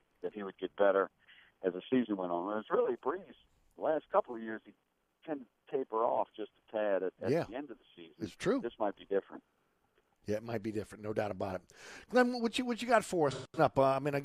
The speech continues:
Speaker 2: you'll be at practice tonight. Uh, we got fifteen days till the Tigers open up. Uh, what, what you got for us, and how folks can follow you on social media?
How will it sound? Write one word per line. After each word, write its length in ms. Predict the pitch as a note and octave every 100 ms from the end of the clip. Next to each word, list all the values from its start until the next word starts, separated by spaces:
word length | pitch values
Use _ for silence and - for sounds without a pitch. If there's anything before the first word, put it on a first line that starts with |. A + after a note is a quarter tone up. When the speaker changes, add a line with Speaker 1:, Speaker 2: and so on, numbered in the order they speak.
| D#3 E3+
Speaker 2:
you'll 120 | D#3
be 80 | D3
at 100 | D3
practice 320 | E3 D#3 D#3
tonight. 600 | - D#3 D#3 F3 F3+ - _ - - _
Uh, 320 | B2 B2 B2+ B2+
we 80 |
got 120 | C3 -
fifteen 400 | F3+ - E3+ D3
days 240 | D#3+ D#3
till 80 | D3+
the 60 |
Tigers 420 | C#3 D#3 D#3 D3+ D3+
open 240 | D3 D3
up. 260 | D#3 F3+ - - _ - - _
Uh, 280 | A#2 B2 B2+
what, 260 | C3+ F3 F3+
what 160 | F3
you 40 | F#3+
got 180 | F3
for 240 | E3 F3 F#3
us, 80 | D#3+
and 60 |
how 80 | C#3+
folks 220 | - D#3
can 100 | -
follow 260 | C3 D3 C#3+
you 140 | C#3 C3
on 80 |
social 320 | A#2+ C3+ - A#2
media? 240 | G#2 E2+